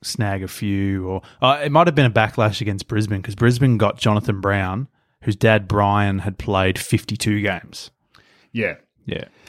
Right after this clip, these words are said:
Speaker 2: And he was a top draft pick.
Speaker 1: Yep.
Speaker 2: Geelong's ones always pe-, were always fine, though. Like, John Scarlett played for ages. Ablett Senior, obviously. Hawkins.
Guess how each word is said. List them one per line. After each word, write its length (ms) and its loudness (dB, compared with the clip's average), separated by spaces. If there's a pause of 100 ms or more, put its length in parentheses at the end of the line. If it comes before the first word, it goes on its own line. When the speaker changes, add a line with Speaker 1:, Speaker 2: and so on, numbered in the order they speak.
Speaker 2:
And 140 -2
he 100 6
was 140 2
a 40 -2
top 280 2
draft 280 0
pick. 360 -2 (180)
Speaker 1:
Yep. 280 -2
Speaker 2:
Geelong's 360 4
ones 340 2 (160)
always 400 2
pe-, 320 -2 (300)
were 140 -4
always 300 2
fine, 300 -6
though. 100 -8
Like, 240 -12
John 320 2
Scarlett 380 2
played 260 0
for 160 -10
ages. 680 -6 (100)
Ablett 380 -2
Senior, 340 -2
obviously. 360 -4
Hawkins. 840 -2